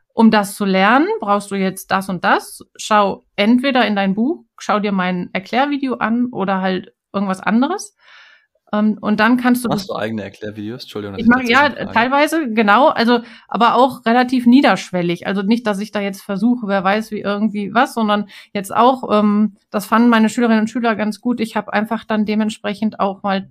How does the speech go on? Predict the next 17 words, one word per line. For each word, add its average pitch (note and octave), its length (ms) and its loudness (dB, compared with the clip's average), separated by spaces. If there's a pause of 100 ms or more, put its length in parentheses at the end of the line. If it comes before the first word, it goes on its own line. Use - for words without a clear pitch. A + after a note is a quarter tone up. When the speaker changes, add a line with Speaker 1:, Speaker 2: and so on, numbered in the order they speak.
(220)
Speaker 1:
Tafelbilder G3 600 -4
so G3 120 -6
en-, G3+ 240 -6
entwickelt G#3+ 440 -2
und F#3+ 80 -4
dabei G3 220 0
erklärt G#3+ 640 -2
einfach, E3 500 -8
ne? A3 100 -2
Also A3 160 0
das, F#3+ 140 -6
was F#3+ 160 -8
man G3 140 -2
ja F#3+ 100 0
sonst G#3 360 0
dann F#3+ 120 -4
auch F#3+ 240 -2